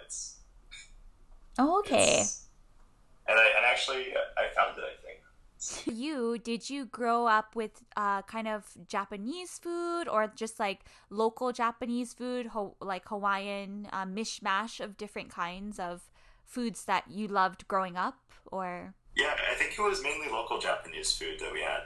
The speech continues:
Speaker 1: yeah. Uh, we have tonkatsu, uh, and I actually found the, it's a, let's see, it's a,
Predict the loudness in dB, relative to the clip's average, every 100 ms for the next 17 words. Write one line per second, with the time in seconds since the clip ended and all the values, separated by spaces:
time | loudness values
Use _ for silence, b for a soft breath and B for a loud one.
0 | -2 0 -2 -6 -18 -20 -20 -20 -20 -8
1 | 0 2 2 -2 -6 -12 -20 -20 -20 -20
2 | -20 -20 -10 -4 -2 -4 -10 -20 -8 -8
3 | -4 0 0 -2 -4 -4 -4 -4 -8 -14
4 | -18 -18 -18 -18 -14 -10 -8 -8 -8 -10
5 | -12 -10 0 2 2 2 0 0 -2 -4
6 | -6 -4 -4 -4 -6 -2 0 -2 -4 -4
7 | -4 -10 -20 -20 -20 -20 -14 -8 -8 -8
8 | -14 -18 -20 -20 -20 -20 -20 -12 -4 0
9 | 0 -2 -8